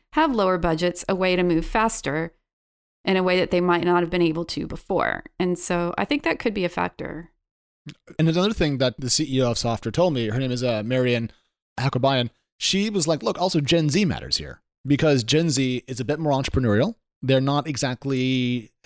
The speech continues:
Speaker 2: desperate to go find that first job per se. They want to build their own stuff. And so no-code solutions are a way to open up many new avenues for them to build."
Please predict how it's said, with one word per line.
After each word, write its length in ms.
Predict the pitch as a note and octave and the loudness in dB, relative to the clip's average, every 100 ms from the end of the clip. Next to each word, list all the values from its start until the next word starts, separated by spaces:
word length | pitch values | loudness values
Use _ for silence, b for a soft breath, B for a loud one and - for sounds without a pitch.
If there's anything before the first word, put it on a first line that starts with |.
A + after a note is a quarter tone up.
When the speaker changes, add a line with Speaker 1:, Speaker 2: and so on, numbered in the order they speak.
| A#2 | -4
Speaker 2:
desperate 380 | C#3+ C3 - C3+ | 0 0 -2 -4
to 80 | B2+ | 0
go 180 | B2 A#2+ | 0 0
find 440 | - A2+ A#2+ A#2+ | 0 -2 -2 -4
that 220 | A#2 A2 A2 | -4 -6 -4
first 340 | C3+ B2 G#2 | -4 -4 -4
job 340 | F#2+ A2+ B2+ | -6 -4 -4
per 100 | B2+ | -4
se. 180 | G#2+ A#2 | -6 -4
They 100 | A2+ | -4
want 160 | B2 C#3+ | -4 -4
to 60 | |
build 220 | B2+ C3 A#2+ | 0 0 2
their 140 | G#2+ | 0
own 100 | G#2 | 0
stuff. 400 | - E2 E3+ - B2+ | -4 -4 -8 -10 -6
And 140 | B2+ | -2
so 160 | C3+ B2 | 0 0
no-code 380 | B2 C3+ C#3+ | 0 2 0
solutions 580 | - C3 G#2+ - C#3 D3 | 0 -2 -4 -6 -6 -4
are 180 | B2 B2 | -2 -2
a 60 | A2 | 0
way 220 | A2+ A#2 | -2 -2
to 300 | B2 A#2+ A2 | -2 -2 -2
open 240 | B2 B2 A#2+ | -2 -2 -4
up 140 | A#2+ _ _ _ - | -6 _ _ _ -6
many 200 | B2 C3+ | -2 0
new 160 | C3 C3 | -2 -2
avenues 500 | B2 B2 A#2+ A2+ - | -2 -2 -2 -2 -2
for 140 | C#3 | 0
them 120 | B2+ | 0
to 80 | B2+ | 0
build." 360 | A#2+ - - | 0 -2 -4